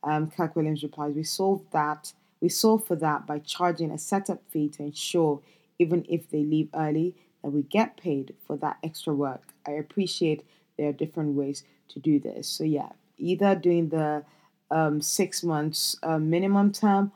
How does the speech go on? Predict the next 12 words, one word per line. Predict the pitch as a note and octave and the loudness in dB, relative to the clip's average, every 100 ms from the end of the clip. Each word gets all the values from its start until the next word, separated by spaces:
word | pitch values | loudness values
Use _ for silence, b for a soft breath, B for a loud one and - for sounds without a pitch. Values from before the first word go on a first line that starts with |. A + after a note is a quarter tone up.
| b b _ - | b b _ 6
or | G#3+ G3 F3+ F3 | 8 10 8 6
making | E3+ E3 F3+ | 4 2 0
sure | E3+ - D#3+ D3+ | -2 0 2 2
there's | C#3 D3+ C#3+ | 0 -4 -4
a | D3 | -4
setup | - - D3+ C#3+ - - | -6 -6 -6 -8 -12 -2
fee | E3 C#3+ C3+ | 0 2 0
included | - D3 - D#3+ C#3+ D3 D3+ | -6 -10 -4 -2 0 -2 -2
there. | D3+ - C#3 b b _ | -4 -6 -10 b b _
Amali | D3+ E3 D#3+ D#3+ | -2 2 4 4
replies, | D3+ - D3+ D3+ | 0 -2 -4 -2
"Yeah, | D#3 | 0